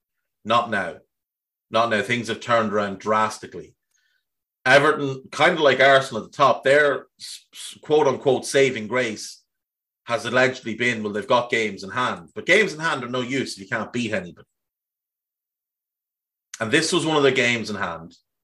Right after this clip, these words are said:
Another one of them is Burnley. So it doesn't get easy for them.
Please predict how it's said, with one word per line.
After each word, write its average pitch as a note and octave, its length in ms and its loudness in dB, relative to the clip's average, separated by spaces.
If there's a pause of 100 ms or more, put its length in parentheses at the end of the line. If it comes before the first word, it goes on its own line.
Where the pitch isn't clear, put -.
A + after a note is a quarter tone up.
(1080)
Another C#3+ 380 4
one D3+ 180 2
of C3+ 120 2
them B2+ 340 0 (400)
is A#2+ 180 0
Burnley. F#2+ 680 2 (2000)
So A#2+ 540 0 (300)
it - 140 -6
doesn't F3+ 300 2
get D3 140 4
easy D3 320 -2
for F#2+ 220 -6
them. - 200 -20